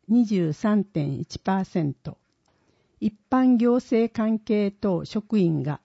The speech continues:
十二点五パーセントとなっています。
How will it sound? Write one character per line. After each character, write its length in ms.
十 240
二 240
点 280
五 100
パ 200
ー 80
セ 180
ン 60
ト 120
と 140
な 140
っ 40
て 200
い 100
ま 160
す。 260